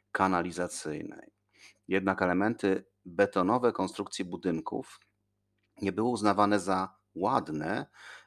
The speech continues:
więc były zasłaniane ceramiką, drewnem czy tynkiem. Czyli taki dzisiejszy beton artystyczny, no,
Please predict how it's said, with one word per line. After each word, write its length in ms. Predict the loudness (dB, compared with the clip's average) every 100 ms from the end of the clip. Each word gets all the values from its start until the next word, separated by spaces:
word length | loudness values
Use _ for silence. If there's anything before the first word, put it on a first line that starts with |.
| _
więc 480 | 0 4 4 2
były 240 | -2 -2 0
zasłaniane 680 | 0 2 2 4 2 0 -2
ceramiką, 1080 | 0 2 6 4 4 0 0 0 2 -2 -6 _ -2
drewnem 540 | 4 6 6 0 -2
czy 140 | -6
tynkiem. 640 | -2 2 2 2 -6 -18 -18 _ -20 -20 -14
Czyli 160 | -10
taki 160 | -10 -8
dzisiejszy 420 | -4 0 2 0
beton 340 | 0 0 0 0
artystyczny, 680 | -2 -6 -10 -10 -6 -4
no, 260 | -2 -2 -4